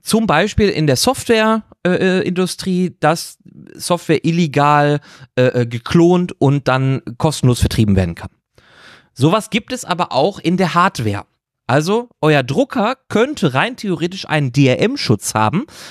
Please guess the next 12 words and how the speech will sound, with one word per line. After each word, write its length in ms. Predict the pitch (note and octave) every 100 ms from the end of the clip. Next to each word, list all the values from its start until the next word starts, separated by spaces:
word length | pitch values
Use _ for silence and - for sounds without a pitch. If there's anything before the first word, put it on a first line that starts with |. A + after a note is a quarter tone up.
| - -
der 100 | D3+
besagt, 600 | B2 G#2 A2 G3 - -
dass 200 | D#3 -
nur 320 | C3+ G#3 -
Originalteile 880 | F3 C#3 G#2+ G#2+ F3+ - F#3+ G#3 A3
von 300 | - E3+ G3 _ - _ _ _ _
H 200 | - G#2+
P 400 | - F#3 G#3 B3
oder 260 | D3 A2
Canon 380 | - - B2 E3+
als 240 | - G#3 -
Beispiel, 640 | G#3 A3+ A3+ A#3+ B3+ D4+